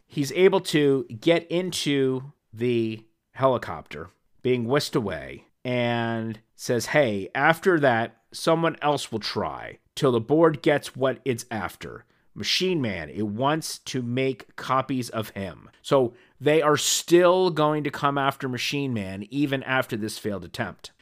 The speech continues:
Meanwhile, the corporation is tenacious. "It will try again,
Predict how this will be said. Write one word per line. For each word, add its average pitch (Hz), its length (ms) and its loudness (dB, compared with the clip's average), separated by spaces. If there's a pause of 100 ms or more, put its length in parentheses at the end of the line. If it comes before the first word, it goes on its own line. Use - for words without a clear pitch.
(140)
Meanwhile, 113 640 -2 (120)
the 123 100 -6
corporation 190 640 2
is 135 100 -6
tenacious. - 800 -8 (100)
"It 147 80 2
will 175 140 0
try 127 240 2
again, 117 560 0